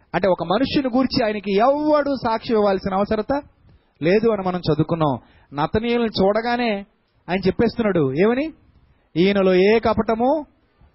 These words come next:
లేదు" అన్నాడు. అంతేగాని నతనీయులు వచ్చి ఇంకొకరు తీసుకొచ్చి, "సార్, యేసుక్రీస్తు ప్రభు వారు ఈ నతనీయులు అనే ఆయనలో ఏ కపటము లేదు" అని ఎవరైనా చెప్పారు ఆయనకి? అంటే ఆయ-, ఆయనకు ఎవరిని గూర్చి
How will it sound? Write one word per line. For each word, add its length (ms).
లేదు" 360
అన్నాడు. 300
అంతేగాని 600
నతనీయులు 520
వచ్చి 460
ఇంకొకరు 300
తీసుకొచ్చి, 640
"సార్, 260
యేసుక్రీస్తు 500
ప్రభు 240
వారు 400
ఈ 120
నతనీయులు 460
అనే 140
ఆయనలో 580
ఏ 120
కపటము 460
లేదు" 440
అని 220
ఎవరైనా 280
చెప్పారు 240
ఆయనకి? 380
అంటే 340
ఆయ-, 500
ఆయనకు 480
ఎవరిని 480
గూర్చి 540